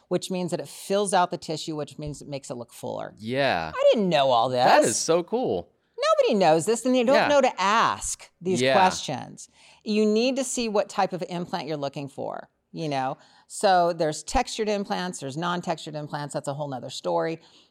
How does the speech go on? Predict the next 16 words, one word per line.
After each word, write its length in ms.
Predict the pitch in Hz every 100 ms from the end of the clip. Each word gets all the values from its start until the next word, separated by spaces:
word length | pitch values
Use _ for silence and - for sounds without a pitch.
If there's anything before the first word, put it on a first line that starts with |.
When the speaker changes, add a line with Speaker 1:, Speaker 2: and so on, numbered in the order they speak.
| -
Speaker 1:
But 260 | 170 196
it's 240 | 196 196 -
the 140 | 180
profile 680 | 160 202 202 202 170 151 147
as 120 | 147
far 200 | 156 147
as 120 | 135
the 80 | 139
wide, 480 | 135 156 156 143 127
the 80 | 127
narrow, 400 | 143 151 147 131
the 100 | 123
high, 340 | - 147 143
the 120 | 131
mid 400 | 127 147 156 139
profile. 560 | - 139 131 127 113